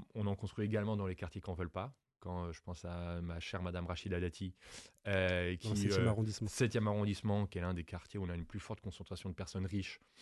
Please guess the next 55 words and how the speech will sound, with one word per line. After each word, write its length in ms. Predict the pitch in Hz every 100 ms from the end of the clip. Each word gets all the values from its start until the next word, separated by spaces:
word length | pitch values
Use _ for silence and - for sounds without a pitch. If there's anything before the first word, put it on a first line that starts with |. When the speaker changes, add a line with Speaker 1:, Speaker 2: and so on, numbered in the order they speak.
| - - -
Speaker 1:
de 100 | 95
France, 440 | - 113 104 - - - - - -
euh, 280 | 95 90
qui 120 | 87 -
fait 120 | -
des 100 | 95
pieds 200 | - 131
et 120 | 104
des 80 | 101
mains 360 | 101 101 98 92
à 100 | 98
chaque 200 | - 90
fois 120 | 98
qu'on 160 | -
veut 60 | 87
faire, 300 | - 98 87
euh, 120 | 87
construire 300 | 85 90 98
le 60 | 98
moindre 260 | 120 117
logement 240 | 104 95 95
social, 360 | 92 - 92 -
eh 80 | 95
ben, 120 | 95
on 100 | 98
en 60 | 92
fait 180 | -
contre 300 | - 107 -
sa 140 | 92 87
volonté. 500 | 80 80 - 120 151 _ _ _
Pareil 240 | 98 98 95
dans 100 | 90
le 40 |
seizième, 360 | - 82 101 120
et 60 |
cetera. 460 | - 87 85 85 123
Donc, 180 | 104 - _ _ -
en 80 | 110
faire 200 | 113 98
aussi 280 | 90 -
dans 80 | 90
ces 160 | 82 87
quartiers-là. 420 | 87 92 92 151 _
Nous, 140 | 104
on 80 | 110
en 80 | 104
fait 140 | -
aussi, 200 | 95 -
par 120 | - 90
exemple, 200 | 90 104
à 40 |
Montmartre. 420 | 95 87 95 - - _ - - - - - - - _ -
Euh, 640 | 110 101 101 101 101 98 95
c'est 120 | 104
ça. 240 | - 117